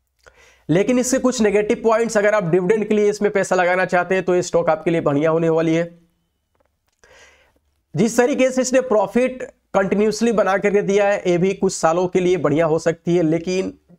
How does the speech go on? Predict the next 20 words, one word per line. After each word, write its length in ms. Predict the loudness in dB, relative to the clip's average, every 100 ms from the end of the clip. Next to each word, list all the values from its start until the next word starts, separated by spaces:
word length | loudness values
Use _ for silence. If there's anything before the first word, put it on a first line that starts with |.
| -6
जिस 180 | -6 0
तरीके 340 | -2 0 -2
से 280 | 0 -2 -2
फिफ्टी 460 | -4 -6 -4 -4 -4
टू 340 | -4 -4 0
वीक्स 300 | -2 -4 -8
हाई 300 | -4 -2 -2
पे 240 | -2 -2 -2
ट्रेड 460 | -4 -2 -2 -2
कर 140 | -2 0
रहा 300 | 0 0 0
है, 400 | 0 0 0 -2 -6 _ _ _ _ _ _ -20 _ _ 0
तो 440 | 2 2 0 -4
चांसेस 600 | -2 0 0 0 0 0
हैं 220 | 0 0
कि 120 | -2 -4
इसके 220 | -2 -6 -6 _ _ _ _ _
प्राइस 400 | -2 0 -4 -8
कम 220 | -4 -2
होंगे। 500 | 0 0 0 0 -2